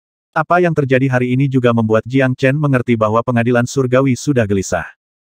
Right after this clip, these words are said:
Promosi berikutnya pasti akan menghadapi ujian yang lebih berat. Setelah resepsi, Jiang Chen mendarat di Gunung Berapi. Dia memanggil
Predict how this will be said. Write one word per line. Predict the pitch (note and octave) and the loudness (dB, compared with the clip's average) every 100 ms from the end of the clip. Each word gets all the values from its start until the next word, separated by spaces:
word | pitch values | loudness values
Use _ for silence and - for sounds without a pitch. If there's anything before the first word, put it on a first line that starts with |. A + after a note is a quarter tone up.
| _ _ | _ _
Promosi | - D3+ D3 C#3+ F3+ | -2 0 0 0 0
berikutnya | D#3+ D3 C#3 C3+ | 0 0 0 0
pasti | C3 B2 - | 0 -2 -2
akan | C#3 B2 C3 A#2+ | -2 0 0 0
menghadapi | A2+ A2+ B2 A#2+ | 0 0 0 -2
ujian | A2+ C#3 B2 | 0 0 0
yang | C3+ C3+ | 0 0
lebih | B2+ B2+ B2+ | 0 0 0
berat. | G#2+ F2+ - _ _ _ _ - | 0 -2 -6 _ _ _ _ -6
Setelah | D3 D3 D#3+ E3+ | -2 2 2 0
resepsi, | E3 C#3 - A2+ F3 G#3 _ _ | -2 -4 -2 0 0 -2 _ _
Jiang | C#3 D3 D#3+ E3+ | 0 2 2 2
Chen | D#3+ | 0
mendarat | D#3 C3+ A#2 A#2+ | 0 2 2 0
di | B2+ | -2
Gunung | A#2+ C#3 D3+ | 0 0 2
Berapi. | A#2 G#2+ - F#2 D2+ - _ _ _ _ | 0 0 -2 -6 -10 -14 _ _ _ _
Dia | D#3 D#3+ | -2 2
memanggil | F3+ E3 C#3 C3+ | 2 2 2 2